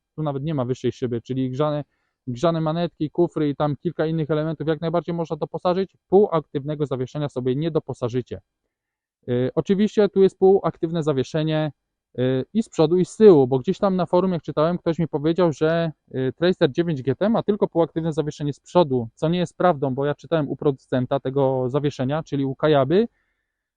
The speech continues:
e, że jak najbardziej tutaj to zawieszenie pracuje z przodu i z tyłu. Zresztą to przednie zawieszenie w motocyklu tak niewiele, raczej bardzo mało daje, bo głównie wszystko zależy od tylnego.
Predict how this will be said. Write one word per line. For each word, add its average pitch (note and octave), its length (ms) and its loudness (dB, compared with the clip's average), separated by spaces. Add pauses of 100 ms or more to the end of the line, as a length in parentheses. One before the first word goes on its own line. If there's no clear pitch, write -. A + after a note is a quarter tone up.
(120)
e, D3 220 6
że D#3+ 80 2
jak E3 160 4
najbardziej D#3+ 600 2
tutaj E3+ 340 0
to D3 120 -4
zawieszenie D3 400 -2
pracuje D3+ 420 -4
z - 80 -20
przodu D3 260 -2
i C#3+ 80 0
z - 100 -18
tyłu. C3+ 240 2
Zresztą D#3 400 0 (800)
to C#3+ 100 -2
przednie F3 300 0
zawieszenie D#3+ 400 -2
w D3+ 40 -6
motocyklu D#3+ 460 -6
tak D#3+ 180 -4
niewiele, E3 340 0 (120)
raczej D3+ 300 -4
bardzo D#3 260 2
mało B2 260 -2
daje, A#2 280 -2
bo A#2 120 -8
głównie C#3 340 -6
wszystko - 440 -6
zależy D3 360 -2
od - 120 -4
tylnego. C3 500 -2